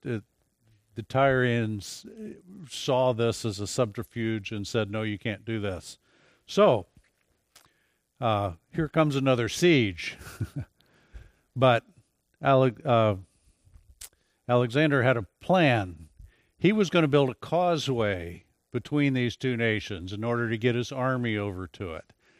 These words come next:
So he started this, and, and here's kind of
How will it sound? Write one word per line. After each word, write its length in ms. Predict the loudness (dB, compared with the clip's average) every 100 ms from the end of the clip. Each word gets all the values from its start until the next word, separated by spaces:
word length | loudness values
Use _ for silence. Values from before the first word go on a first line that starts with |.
| _ _ _
So 240 | 0 2
he 100 | 2
started 560 | 0 0 2 4 0 -2
this, 360 | -6 -6 -4
and, 260 | -2 -2 0
and 440 | 0 0 -4 -8 -14
here's 640 | -6 -2 0 0 -4 -8 -4
kind 280 | 0 2
of 200 | 2 0